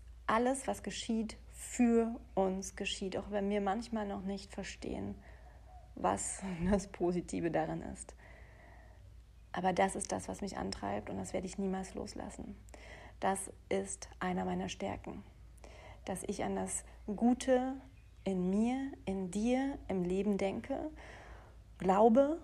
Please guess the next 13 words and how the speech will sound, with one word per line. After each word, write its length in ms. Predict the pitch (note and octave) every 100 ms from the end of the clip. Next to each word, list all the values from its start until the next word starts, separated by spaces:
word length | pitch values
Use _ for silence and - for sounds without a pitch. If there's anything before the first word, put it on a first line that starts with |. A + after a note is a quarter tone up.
| - - - - - -
und 300 | - G3+ F#3+
wirklich 580 | G3 A#3 B3 B3+ B3+ B3
im 180 | G3+ G3+
tiefsten 480 | - B3 - - G#3+
meiner, 600 | G#3+ G#3 G3+ G3+ G#3 G3+ - - - -
meines 360 | F#3+ G#3 G#3 -
Herzens 460 | G#3 G#3 - G#3+ -
weiß, 400 | - - A#3+ - - - - -
es 80 |
wird 100 | G3
immer 240 | - G#3 G3+
Wege 220 | G3 G3
geben 440 | G3 G3 G#3 A3+